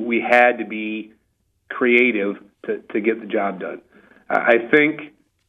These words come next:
the problem is right now, I think this coaching staff just misevaluated the offensive line and probably misevaluated the offense in general. I think they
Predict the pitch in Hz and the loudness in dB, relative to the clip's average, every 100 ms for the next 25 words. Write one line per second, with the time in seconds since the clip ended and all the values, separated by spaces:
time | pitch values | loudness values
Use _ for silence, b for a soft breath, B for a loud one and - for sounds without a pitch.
0 | _ - 120 - 156 160 135 127 120 107 | _ -12 -2 4 4 4 4 4 2 2
1 | 131 135 123 143 120 107 120 117 - 131 | 2 2 4 4 4 0 -6 -8 -4 -2
2 | 123 117 117 110 107 - - _ _ _ | -2 -2 2 4 4 0 -10 _ _ _
3 | _ _ _ _ _ _ _ - 151 139 | _ _ _ _ _ _ _ -4 0 2
4 | 123 101 110 131 - 95 101 101 110 101 | 2 2 4 2 0 -8 -8 -6 -6 -6
5 | 101 104 120 127 139 165 139 127 131 113 | -6 0 0 0 2 2 4 0 2 2
6 | 127 120 110 123 123 117 110 101 113 110 | 4 2 2 0 0 -6 -8 -10 -10 -8
7 | 90 120 147 123 113 | -6 -4 -2 0 0